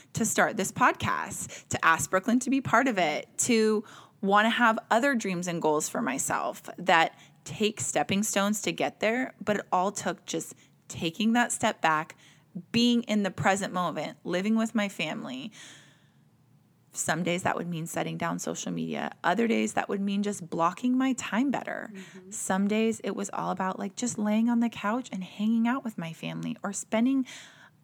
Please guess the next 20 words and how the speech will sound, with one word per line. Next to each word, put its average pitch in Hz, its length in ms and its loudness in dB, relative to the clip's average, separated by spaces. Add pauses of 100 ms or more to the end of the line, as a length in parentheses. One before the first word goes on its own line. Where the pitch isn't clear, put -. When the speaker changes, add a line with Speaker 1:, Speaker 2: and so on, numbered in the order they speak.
Speaker 1:
a 180 80 -4
day 180 280 -2
with 196 180 -2
my 196 100 -2
girlfriends 180 540 -4
because - 240 -8
that's 202 400 -6
what 233 120 -2 (680)
I 208 220 4
wanted 185 400 0
in - 120 -6
my - 140 -8
life. - 320 -10
So - 180 -2
living 240 380 0
in 320 80 -2
the 302 80 -2
present 180 440 0
and 175 160 -6 (120)
being 196 480 0